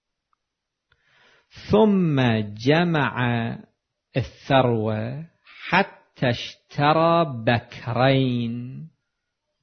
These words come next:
البكر يعني الإبل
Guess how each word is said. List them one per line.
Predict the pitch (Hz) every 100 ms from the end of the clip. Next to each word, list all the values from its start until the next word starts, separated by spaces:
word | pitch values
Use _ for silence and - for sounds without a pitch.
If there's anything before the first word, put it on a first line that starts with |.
| _ _ _ -
البكر | 117 110 110 143 196 - - 185 185 170 _
يعني | 117 131 165 120 120 113 107 104 -
الإبل | 123 117 120 _ 165 180 196 208 214 208